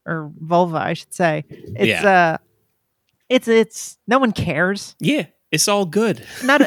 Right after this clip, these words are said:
Speaker 1: adults don't care anyway, you know, like,
Speaker 2: <laughs>
Speaker 1: as a teenager, you're like, "Oh, is it weird?" But, like, you know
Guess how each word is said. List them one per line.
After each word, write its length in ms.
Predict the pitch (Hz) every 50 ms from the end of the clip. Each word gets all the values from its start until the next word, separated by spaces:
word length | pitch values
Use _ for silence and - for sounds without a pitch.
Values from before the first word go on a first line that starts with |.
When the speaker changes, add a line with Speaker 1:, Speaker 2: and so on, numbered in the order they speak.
| -
Speaker 1:
adults 580 | - - - 165 151 226 - 226 269 - - -
don't 260 | - 180 160 160 160
care 300 | - - 180 160 156 151
anyway, 540 | 160 160 151 156 156 - - - - - -
you 80 | 196 196
know, 200 | 175 175 170 185
like, 380 | - 175 180 180 - - - 269 - - _ _
Speaker 2:
<laughs> 160 | _ _ -
Speaker 1:
as 140 | 190 202 185
a 80 | 190 175
teenager, 500 | - 214 220 208 202 180 170 165 175 170
you're 100 | 165 165
like, 140 | 165 165
"Oh, 160 | 175 202 208 175
is 100 | 165 175
it 80 | 170 165
weird?" 360 | 170 175 185 196 208 208 170
But, 160 | 170 165 -
like, 380 | 180 180 165 160 151 - - _ _ _ _ _ _ _ _ _ _ _ _ _ -
you 140 | 220 220 202
know 240 | 160 147 156 175